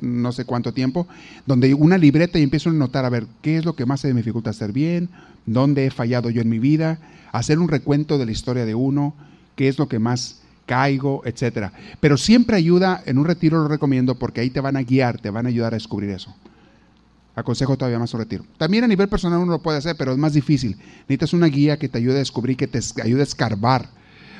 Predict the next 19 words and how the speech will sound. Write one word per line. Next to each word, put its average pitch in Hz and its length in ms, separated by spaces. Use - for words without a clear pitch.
Porque 151 240
a 147 40
veces 196 280
inconscientemente 175 760
uno, 165 240
uno 170 220
se 175 120
engaña 147 320
a 156 40
sí 147 120
mismo. 131 400
Porque 143 240
es 147 80
doloroso. 170 720
Es 127 180
doloroso 160 480
reconocer 127 400
los 139 80
defectos. 120 580